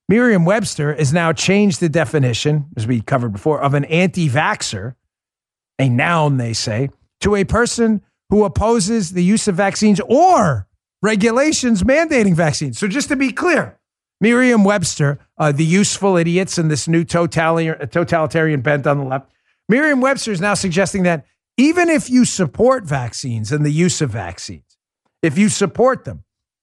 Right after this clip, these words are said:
but you say, "You know what? I don't think forcing people to do it's a good idea," you are an anti-vaxxer.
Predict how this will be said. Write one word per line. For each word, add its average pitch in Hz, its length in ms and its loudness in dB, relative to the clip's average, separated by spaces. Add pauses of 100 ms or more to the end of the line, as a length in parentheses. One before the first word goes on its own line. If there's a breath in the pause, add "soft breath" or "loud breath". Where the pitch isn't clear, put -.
(120)
but 214 140 0
you 220 100 4
say, 233 240 2
"You 220 120 2
know 247 100 4
what? 254 180 2
I 208 100 -2
don't 247 160 0
think 190 180 -2
forcing 220 500 0
people 214 240 -4
to 175 60 0
do 208 100 2
it's 190 100 -2
a - 20 -12
good 208 120 2
idea," 185 240 0 (160 loud breath)
you 247 180 4
are 233 160 4
an 214 120 0
anti-vaxxer. 170 800 -2